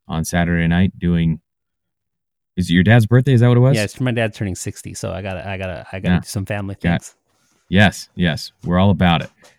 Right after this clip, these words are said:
Speaker 1: Um, so Jerry's been kind enough to agree. So now, Jerry, everybody knows it,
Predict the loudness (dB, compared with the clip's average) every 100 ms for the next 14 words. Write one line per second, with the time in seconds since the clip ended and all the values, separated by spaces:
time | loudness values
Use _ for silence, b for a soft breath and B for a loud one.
0 | -4 0 2 2 -2 -2 2 6 6 6
1 | 2 2 4 4 4 2 -2 -4 -4 -4
2 | -4 2 4 4 0 -4 2 4 4 4
3 | 6 6 4 4 4 4 4 4 6 4
4 | 2 -4